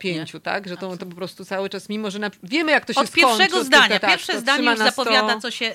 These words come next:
Speaker 2: co, co się stanie tak naprawdę.
Speaker 1: to trzyma nas ta historia w napięciu, a ta historia jest o dzieciach, które nagle się pojawiają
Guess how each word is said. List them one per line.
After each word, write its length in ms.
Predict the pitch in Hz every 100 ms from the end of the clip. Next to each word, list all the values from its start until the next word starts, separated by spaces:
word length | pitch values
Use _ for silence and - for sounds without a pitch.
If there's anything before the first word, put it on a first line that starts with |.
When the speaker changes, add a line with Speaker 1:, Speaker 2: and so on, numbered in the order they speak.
| 220
Speaker 2:
co, 200 | 254 226
co 160 | -
się 120 | 247 240
stanie 420 | - 170 147 127
tak 180 | 143 -
naprawdę. 460 | 165 170 143 151
Speaker 1:
to 60 | 160
trzyma 400 | - 220 220 220
nas 180 | 208 -
ta 100 | 202
historia 520 | 196 - 208 202 190
w 40 |
napięciu, 1120 | 190 185 156 160 151 - - 170 175 208 - - -
a 300 | 196 214 233
ta 100 | 214
historia 580 | 202 202 - 196 208 202
jest 360 | 185 175 175 175
o 60 |
dzieciach, 420 | 160 196 190 170
które 220 | - 175 170
nagle 300 | 170 185 175
się 120 | -
pojawiają 800 | 175 165 160 170 170 165 165